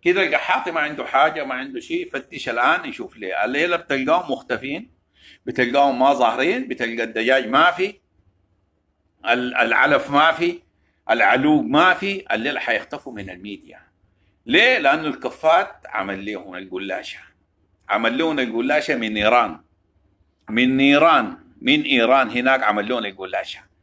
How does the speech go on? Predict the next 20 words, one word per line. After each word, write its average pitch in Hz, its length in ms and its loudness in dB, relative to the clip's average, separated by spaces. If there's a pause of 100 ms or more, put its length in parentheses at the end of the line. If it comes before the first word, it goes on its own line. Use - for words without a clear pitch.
(400)
فتح 131 260 -2
السفارة 131 460 4
الإيرا-، 120 400 0
السودانية 117 580 2
في 127 140 -2
إيران، 135 540 4 (1600)
رسل 170 380 4
الرسائل 143 460 6
حقته 160 420 2
من 131 180 4
إيران، 175 380 6 (240)
بعدين 135 520 2
طلعت 127 440 2 (600)
من 107 180 -6
وزارة 104 380 -2
الخارجية. 120 640 2 (760)
شغل 202 400 4
مرتب، 202 640 2 (220)
شغل 359 500 2
دقيق، 196 480 2